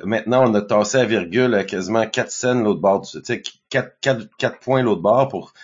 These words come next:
calculer un food cost que dans le temps, tu sais, on, fait que je pense que les outils comme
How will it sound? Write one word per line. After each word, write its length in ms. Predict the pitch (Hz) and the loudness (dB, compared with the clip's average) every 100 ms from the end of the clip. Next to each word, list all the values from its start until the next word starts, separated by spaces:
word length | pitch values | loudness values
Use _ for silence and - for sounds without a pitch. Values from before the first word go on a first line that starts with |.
| _ _ - | _ _ -6
calculer 320 | 104 110 120 | -6 -2 -2
un 40 | |
food 260 | 110 98 - | -2 -6 -2
cost 260 | 135 139 | 0 0
que 60 | - | -2
dans 180 | 95 98 | 0 -2
le 100 | - | 0
temps, 280 | 120 123 110 - _ _ _ | 0 2 0 -8 _ _ _
tu 60 | 127 | -4
sais, 140 | 123 - - _ - - | -4 -6 -20 _ -20 -14
on, 220 | 71 - _ - | -14 -14 _ -10
fait 80 | 98 | -10
que 80 | - | -2
je 60 | |
pense 220 | 143 160 | 0 0
que 80 | 143 | 0
les 200 | 113 107 | -2 -2
outils 340 | 107 - 151 139 | -6 -6 -8 -4
comme 380 | 151 156 143 | 0 2 0